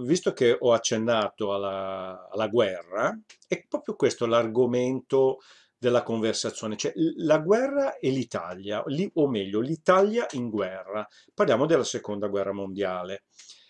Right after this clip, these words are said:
Eh, la lezione scorsa, per quelli che c'erano, abbiamo visto come la guerra mondiale è scoppiata, come il nazismo ha preso il potere in Germania e come il, il, la Germania nazista abbia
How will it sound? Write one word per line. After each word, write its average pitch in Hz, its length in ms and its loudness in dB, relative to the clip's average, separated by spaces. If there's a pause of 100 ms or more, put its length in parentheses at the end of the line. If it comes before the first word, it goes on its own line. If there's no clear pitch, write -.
(180)
Eh, 120 300 8
la 123 180 8
lezione 156 380 2
scorsa, - 480 2
per 104 100 -6
quelli 110 260 -2
che 104 140 -6
c'erano, 107 460 2
abbiamo 113 200 -4
visto 135 300 -6
come 175 280 6
la 110 120 2
guerra 110 220 2
mondiale 110 380 2
è - 20 -4
scoppiata, 98 800 -4
come 139 220 -4
il 117 80 -4
nazismo 107 580 -4
ha 95 60 -8
preso 110 380 -4
il 107 100 -4
potere 113 360 -6
in 104 80 -6
Germania 117 720 -2 (640)
e 127 140 -2
come 147 380 2
il, 127 280 0
il, 113 680 0
la 113 200 2
Germania 120 460 0
nazista 131 600 0
abbia 107 300 2